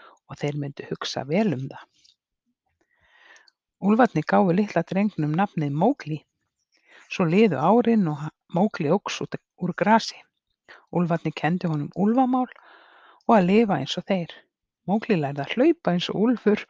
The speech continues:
og klóra sér á bak við eyrun. Þar að auki lærði hann að velta sér á bakinu og þykjast vera dauður.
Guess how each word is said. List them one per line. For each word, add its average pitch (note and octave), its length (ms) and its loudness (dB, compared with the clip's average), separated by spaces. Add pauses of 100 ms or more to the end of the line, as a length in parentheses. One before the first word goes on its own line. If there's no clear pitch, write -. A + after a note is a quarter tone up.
(280)
og - 220 -10
klóra D3+ 420 0
sér C#3 220 -4
á - 20 -12
bak C#3+ 320 -10
við D#3+ 160 -4
eyrun. C#3+ 280 -10 (680)
Þar D3 220 -2
að D#3+ 100 -2
auki D3+ 240 -4
lærði D#3 320 0
hann D3 140 -6
að D#3 100 -2
velta - 320 -6
sér D3+ 180 -4
á - 60 -10 (160)
bakinu E3+ 480 -6 (320)
og - 100 -12
þykjast - 380 -10
vera - 160 -10 (160)
dauður. E3+ 480 -2